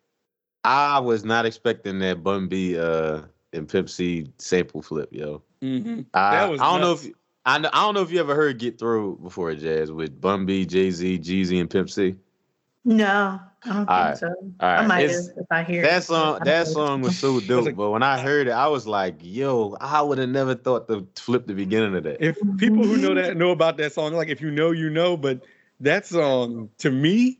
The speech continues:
Speaker 2: in my life, that song is a classic.
Speaker 1: Yeah, that song is, like, one of
Speaker 3: <laughs>
Speaker 1: the most classic songs. Like, Jazz, Jazz, you gotta hear that, 'cause Jay-Z verse on
Speaker 2: Yeah,
Speaker 1: that was
Speaker 2: Jay-Z
Speaker 1: ridiculous.
Speaker 2: goes crazy
Speaker 3: I might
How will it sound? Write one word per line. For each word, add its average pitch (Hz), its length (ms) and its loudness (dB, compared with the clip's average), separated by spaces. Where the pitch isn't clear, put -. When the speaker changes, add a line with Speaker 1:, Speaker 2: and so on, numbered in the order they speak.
Speaker 2:
in 147 140 2
my 139 220 0
life, 165 440 -2
that 151 240 0
song 151 420 0
is 156 100 -4
a 214 80 -4
classic. 113 480 -2
Speaker 1:
Yeah, 170 320 4
that 180 160 4
song 415 220 4
is, 403 60 2
like, 381 140 0
one 135 120 -2
of 131 40 -2
Speaker 3:
<laughs> 123 80 2
Speaker 1:
the - 60 0
most 123 220 -2
classic 127 400 -2
songs. 107 480 -2
Like, 92 320 0
Jazz, 156 260 2
Jazz, 170 240 2
you 381 60 -4
gotta 135 260 0
hear 110 160 -2
that, 95 160 -2
'cause 92 100 -12
Jay-Z 151 400 -2
verse 127 260 -2
on 107 140 -2
Speaker 2:
Yeah, 170 100 4
Speaker 1:
that 135 60 2
was - 80 -8
Speaker 2:
Jay-Z 214 240 2
Speaker 1:
ridiculous. 160 200 2
Speaker 2:
goes 123 140 -6
crazy 196 320 2
Speaker 3:
I 302 100 2
might 294 100 4